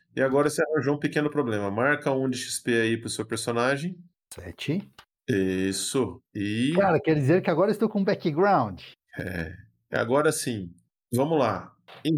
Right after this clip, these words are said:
Speaker 1: retrospecto, seu personagem tá parando pra pensar antes da gente encerrar. Quero
Speaker 2: Aham.
Speaker 1: colocar uma pulga atrás da orelha do seu personagem.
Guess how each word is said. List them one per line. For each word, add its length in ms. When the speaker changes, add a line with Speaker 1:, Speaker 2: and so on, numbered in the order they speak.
Speaker 1:
retrospecto, 800
seu 180
personagem 500
tá 120
parando 340
pra 120
pensar 500
antes 200
da 120
gente 240
encerrar. 540
Quero 160
Speaker 2:
Aham. 180
Speaker 1:
colocar 420
uma 300
pulga 260
atrás 260
da 80
orelha 240
do 80
seu 120
personagem. 600